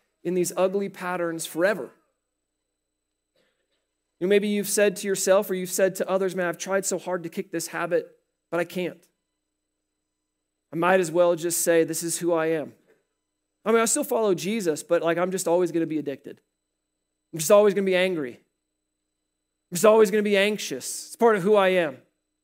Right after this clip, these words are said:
Some of us need to stop over-identifying with the power of sin, and we need to start identifying with the power of Christ. The death and resurrection of Jesus, the one who came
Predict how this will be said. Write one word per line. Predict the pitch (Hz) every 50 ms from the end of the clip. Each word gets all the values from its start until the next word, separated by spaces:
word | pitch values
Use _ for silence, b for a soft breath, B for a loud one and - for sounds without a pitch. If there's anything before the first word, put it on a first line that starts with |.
| _ _ _ _ _ _ _ _ _ _ _ _ _ _ _ _ _ _ _ _ _ _ 988 1017 988 988 988 988 988 _ _ _ _ _ _ _ _ _ _ _ _ _ _ _ _ _ -
Some | 175 - 220 220
of | 269 277 220
us | 185 180 180
need | 190 190 160
to | 156
stop | - - 190 190 190
over-identifying | 160 175 202 196 190 175 160 147 160 170 190 190 - 160 156 147
with | 147 143 139
the | 135
power | - - - 160 175 190 196 185 170
of | 151 139 -
sin, | - - - - 214 226 214 180
and | 160 151
we | 156 160
need | 175 165
to | 160
start | 156 - 175 160 151
identifying | 147 143 156 160 196 208 208 165 151 147 143
with | 143 -
the | -
power | - _ - - - 190 220 208 165 147
of | 131 - _
Christ. | _ _ - 294 370 - - _ - - - _ _ _ _ _ _ _ _ _ _ _ _ _ _ _ _ _ _ _ _
The | 180 160
death | - - - 214 233 262 262 226
and | 190 180 175 175
resurrection | 196 226 233 208 214 180 175 202 214 214 - - 185 175
of | 156 139
Jesus, | - - 226 269 285 269 180 156 -
the | - 180
one | 160 185 226 262 262
who | 226 180 196 196
came | 196 - - 214 240 254 240 196